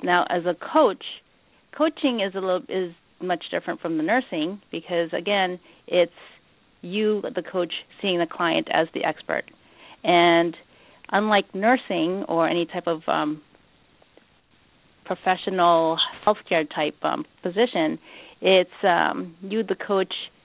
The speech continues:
um, are really, you're allowing the client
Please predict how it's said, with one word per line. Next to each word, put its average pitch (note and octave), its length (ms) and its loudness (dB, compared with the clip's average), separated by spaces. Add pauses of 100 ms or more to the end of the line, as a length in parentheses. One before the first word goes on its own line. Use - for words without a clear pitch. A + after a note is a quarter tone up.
(460)
um, E3 840 0 (960)
are F#3+ 500 6 (640)
really, A#3+ 500 -4
you're A3 380 2
allowing F#3 480 -2
the F3+ 80 -6
client E3+ 440 -6